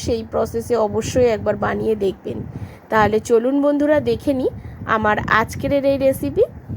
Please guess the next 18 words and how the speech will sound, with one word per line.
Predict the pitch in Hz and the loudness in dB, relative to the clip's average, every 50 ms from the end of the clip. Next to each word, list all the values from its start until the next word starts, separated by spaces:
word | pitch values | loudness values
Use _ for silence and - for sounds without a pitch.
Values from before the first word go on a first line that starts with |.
| - - - - - - - - - - - - - - - - - - - - - - - - | -10 -10 -12 -12 -14 -16 -16 -16 -20 -20 -20 -20 -20 -20 -20 -20 -20 -18 -18 -16 -14 -8 0 4
রেসিপিটি | 262 269 - 339 330 330 339 302 349 302 285 | 4 4 4 2 0 0 2 0 2 2 2
বানানোর | 247 233 247 262 285 294 269 262 - | 2 2 0 0 -2 -2 -4 -4 -4
জন্য | 311 311 311 311 294 269 | -2 0 0 0 -2 -2
এখানে | - 277 262 262 262 247 - - 226 | -2 -4 -2 -2 -2 -2 0 -2 -2
এক | 226 - - - | -2 -2 -4 -2
কেজি | 240 240 226 262 320 466 571 - - - - - - - - - 220 | -2 -2 0 2 2 2 2 0 -4 -10 -10 -10 -10 -8 -4 0 2
আম | 220 220 226 220 214 | 2 2 0 -2 0
নিয়ে | 208 196 196 202 | 0 0 0 0
নিয়েছি। | 202 196 196 196 - - 220 - - 202 | 0 -2 -2 -2 -2 -4 -2 -2 -2 -2
আমগুলোকে | 208 208 214 214 233 240 233 - 247 247 - | -4 -4 -4 -2 0 0 0 0 -2 -6 -4
খুব | 269 247 226 247 247 | -4 -4 -4 -2 0
ভালো | 233 220 233 240 240 | 2 2 2 2 0
করে | - 269 285 - 294 240 | 0 -2 -2 -2 -4 -4
ধুয়ে | 247 233 269 403 539 - - - - - - - - - | -2 0 0 0 -2 -4 -10 -18 -18 -18 -14 -10 -2 0
পরিষ্কার | 247 247 262 262 - - 269 269 262 - | 0 0 0 0 -2 0 0 0 2 2
করে | 269 262 262 262 | 2 2 2 2
নিয়েছি। | 269 262 262 254 - - 440 554 - - 240 208 | 0 -4 -4 -4 0 4 4 4 4 2 -4 -2
আমগুলোকে | 196 208 208 214 208 214 208 - - | -2 -4 -4 -4 -4 -4 -4 -6 -6